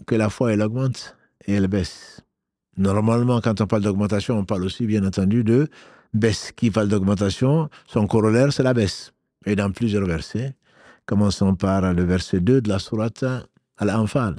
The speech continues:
verset deux de la sourate huit, Allah dit en effet, "إنما المؤمنون الذين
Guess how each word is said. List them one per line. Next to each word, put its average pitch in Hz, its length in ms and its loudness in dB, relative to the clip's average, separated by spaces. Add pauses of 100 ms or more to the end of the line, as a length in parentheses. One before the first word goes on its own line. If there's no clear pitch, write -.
(140)
verset 101 280 0
deux 107 160 2
de 95 60 -2
la 92 100 -2
sourate 127 380 -4 (760)
huit, - 460 -2 (140)
Allah 104 320 2
dit 104 200 2
en 92 80 4
effet, 113 440 0 (560)
"إنما 117 400 4
المؤمنون 104 840 4
الذين 95 760 0